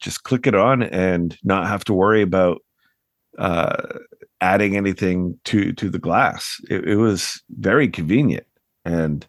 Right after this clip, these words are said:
had a good time with that. Um, having it on this one,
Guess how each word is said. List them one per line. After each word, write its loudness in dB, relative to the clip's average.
had 4
a 2
good 2
time 2
with -2
that. -4
Um, -4
having 2
it 0
on 4
this 0
one, 0